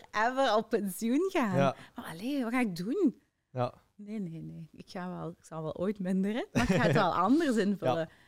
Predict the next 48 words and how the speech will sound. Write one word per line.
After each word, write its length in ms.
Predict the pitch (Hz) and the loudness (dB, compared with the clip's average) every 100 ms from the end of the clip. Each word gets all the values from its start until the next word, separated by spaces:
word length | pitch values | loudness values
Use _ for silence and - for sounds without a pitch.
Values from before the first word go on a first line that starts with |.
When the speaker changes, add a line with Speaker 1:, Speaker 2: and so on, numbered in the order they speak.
| _ _ | _ _
Speaker 2:
Ja. 120 | - 110 | -4 0
Speaker 1:
Ja. 0 | 104 | 0
Speaker 2:
Ja, 60 | 104 | -2
klopt. 380 | - 107 110 | -4 -6 -8
Speaker 1:
Ja, 60 | 214 190 | -14 -8
Speaker 2:
Nee, 160 | 117 | -2
Speaker 1:
ja. 60 | 110 | 0
Speaker 2:
dat 120 | 110 | 0
is 60 | - | -2
mooi. 300 | 113 113 113 - - | -2 -2 -4 -10 -6
Dus 140 | 127 | -2
oké, 160 | 120 123 | -2 2
ik 180 | 151 175 | 2 2
hoor, 220 | 135 208 180 | 2 2 2
Speaker 1:
<laughs> 40 | 175 | -2
Speaker 2:
ehm, 400 | 120 117 117 117 113 _ | -2 -2 -2 -4 -8 _
kleuterleidster 1000 | 127 127 196 190 180 202 202 - 214 147 | -2 0 0 -2 0 0 -4 -6 -4 -2
naar, 400 | 123 120 120 - _ | 0 0 -2 -8 _
hm, 180 | 170 139 - _ _ _ _ _ - | -4 -4 -10 _ _ _ _ _ -12
ah, 140 | 143 | -8
misschien 280 | 131 - 131 | -8 -6 -4
maar 120 | 120 | -4
drie, 200 | - 139 | -4 -4
vier 200 | 131 120 | -4 -4
maanden 1040 | 117 123 127 127 123 123 123 120 127 - | -2 -2 0 0 2 2 0 -2 -4 -4
daar 160 | 123 120 | -2 0
Speaker 1:
Ja. 60 | |
Speaker 2:
geweest. 580 | 117 117 123 151 - - | 0 0 0 0 -4 -10
Ehm, 120 | 127 120 | -10 -6
eigenlijk 800 | 120 120 120 127 - _ 127 139 | -4 -4 -6 -8 -14 _ -8 -6
is 80 | |
het 100 | 120 | -4
toch 140 | 131 123 | -2 -2
op 120 | 123 | -4
zoek 180 | - 135 | -6 -4
naar 140 | 131 | -4
iets 200 | 117 - | -4 -4
meer. 340 | 117 117 151 160 | -4 -2 -2 -2
Je 60 | |
rolt 300 | 127 120 127 | -2 0 0
dan 180 | 127 123 | -2 -2
in 100 | 120 | -2
meer 220 | 120 120 | -2 -4
die 120 | 117 113 | -4 -8
freelance, 640 | - 143 139 135 135 127 | -6 -4 -2 -2 -4 -4
eigenlijk 300 | 127 117 151 | -6 -4 -4
Speaker 1:
Ja. 60 | 160 156 | -2 -4
Speaker 2:
make-up, 180 | 170 | -6